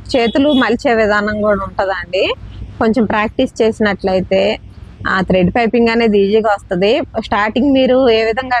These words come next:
ట్రై చేస్తారంటే, ఆ, స్ట్రైట్ పీస్ తీసుకొని దానికి ఒకటి అంచు అనేది కొద్దిగా ఒక వన్ ఇంచ్ వెడల్పుతో ఉన్న క్లాత్ తీసుకొని థ్రెడ్ పైపింగ్ వేయడం అనేది ఆ, ప్రాక్టీస్ చేయండి. అది కూడా లూజ్ కుట్టు పెట్టుకోండి, విప్పడానికి ఈజీగా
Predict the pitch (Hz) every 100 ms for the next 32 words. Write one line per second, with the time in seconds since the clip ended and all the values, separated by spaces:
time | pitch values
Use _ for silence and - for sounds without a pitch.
0 | 226 220 208 208 - 190 185 180 190 214
1 | 403 - - - - - 190 196 - 220
2 | 233 359 349 277 208 240 - 226 226 262
3 | 233 226 226 220 202 220 - - - -
4 | - 214 240 320 359 254 220 220 202 262
5 | 539 - - - - 240 202 208 - -
6 | 214 214 196 - - - - - 220 233
7 | 247 277 302 247 240 214 247 240 220 214
8 | 190 190 202 - 240 415 - 240 214 254
9 | 233 233 220 202 202 208 220 208 202 208
10 | 277 571 - - - - - 196 196 202
11 | 220 220 - 269 - 220 202 190 190 202
12 | 254 - 196 220 254 262 240 240 254 220
13 | 214 208 190 - 190 226 220 - 233 226
14 | 226 214 202 208 196